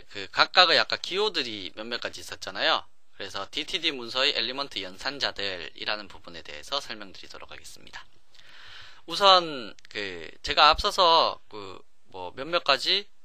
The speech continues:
"어, 얘가 정상적으로 동작하지 않네"라고 했었던 부분이 바로 콤마도 있었는데요. 콤마라는 연산자는 엘리먼트 목록에, 어, 기재한 순서대로 엘리먼트를 작성해야 하는 연산자입니다.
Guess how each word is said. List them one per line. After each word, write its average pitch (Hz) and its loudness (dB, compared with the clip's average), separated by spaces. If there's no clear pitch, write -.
"어, 147 -4
얘가 143 -2
정상적으로 156 -4
동작하지 147 -4
않네"라고 151 -2
했었던 131 -8
부분이 101 -12
바로 120 -6
콤마도 190 -2
있었는데요. 90 -4
콤마라는 233 6
연산자는 123 -2
엘리먼트 165 0
목록에, 135 0
어, 95 -6
기재한 175 4
순서대로 226 0
엘리먼트를 113 -4
작성해야 107 -4
하는 131 -8
연산자입니다. 90 -12